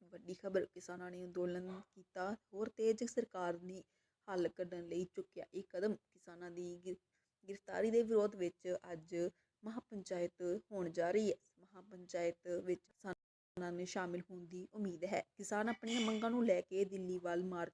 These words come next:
ਕਰਨ 'ਤੇ ਅੜੇ ਹੋਏ ਹਨ। ਦਿੱਲੀ ਨੋਇਡਾ ਬਾਰਡਰ ਤੋਂ ਪੁਲਿਸ ਉਹਨਾਂ ਨੂੰ ਰੋਕਣ ਦੀ ਕੋਸ਼ਿਸ਼ ਕਰ ਰਹੀ ਹੈ ਤੇ ਪਰ ਕਿਸਾਨ ਰੁਕਣ ਦੀ ਤਿਆਰੀ ਨਹੀਂ ਕਰ ਰਹੇ। ਇਸ ਦੌਰਾਨ ਉੱਤੇ,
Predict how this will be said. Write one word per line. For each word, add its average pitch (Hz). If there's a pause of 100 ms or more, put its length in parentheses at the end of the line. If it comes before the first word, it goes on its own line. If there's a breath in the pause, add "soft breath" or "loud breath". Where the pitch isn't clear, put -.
ਕਰਨ 175
'ਤੇ 185 (440)
ਅੜੇ 208
ਹੋਏ 240
ਹਨ। 233 (520)
ਦਿੱਲੀ 226
ਨੋਇਡਾ 202 (400)
ਬਾਰਡਰ 185
ਤੋਂ 175 (100)
ਪੁਲਿਸ 190
ਉਹਨਾਂ 190
ਨੂੰ 170
ਰੋਕਣ 175
ਦੀ 175
ਕੋਸ਼ਿਸ਼ -
ਕਰ 165
ਰਹੀ 190
ਹੈ 202
ਤੇ 220
ਪਰ 196
ਕਿਸਾਨ 190
ਰੁਕਣ 175
ਦੀ 175
ਤਿਆਰੀ 185
ਨਹੀਂ 208
ਕਰ 185
ਰਹੇ। 202 (460)
ਇਸ 220
ਦੌਰਾਨ 240
ਉੱਤੇ, 226